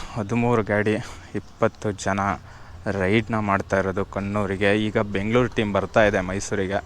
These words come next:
ಆಗ ಕಾಯ್ತಾ ಇದ್ದೀವಿ ಇಲ್ಲಿ ಅದಕ್ಕೋಸ್ಕರ. ಇನ್ನು ಶಿವಮೊಗ್ಗ ಟೀಮರು ಏನು ಡೈರೆಕ್ಟಾಗಿ ಕಣ್ಣೂರಿಗೆ ಬರ್ತಾ ಇದ್ದಾರೆ. ಹಾಗಾಗಿ ಏನು ಎಚ್ ಆರ್ ಝೆಡ್ pit ಸ್ಟಾಪು ಎದುರುಗಡೆ ನಾವು ಮೀಟಪ್ ಆಗಿಬಿಟ್ಟು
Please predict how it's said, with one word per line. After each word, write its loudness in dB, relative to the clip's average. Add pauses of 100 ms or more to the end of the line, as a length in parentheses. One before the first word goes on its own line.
(120)
ಆಗ 2 (200)
ಕಾಯ್ತಾ 4
ಇದ್ದೀವಿ 0
ಇಲ್ಲಿ -2 (360)
ಅದಕ್ಕೋಸ್ಕರ. -2 (560)
ಇನ್ನು 2
ಶಿವಮೊಗ್ಗ 2 (120)
ಟೀಮರು 2 (320)
ಏನು 0
ಡೈರೆಕ್ಟಾಗಿ 2
ಕಣ್ಣೂರಿಗೆ 2
ಬರ್ತಾ -4
ಇದ್ದಾರೆ. -2 (440)
ಹಾಗಾಗಿ 0 (360)
ಏನು 4 (880)
ಎಚ್ -4
ಆರ್ 4 (100)
ಝೆಡ್ 4 (280)
pit 0
ಸ್ಟಾಪು 2 (280)
ಎದುರುಗಡೆ 4
ನಾವು 4
ಮೀಟಪ್ 2
ಆಗಿಬಿಟ್ಟು 2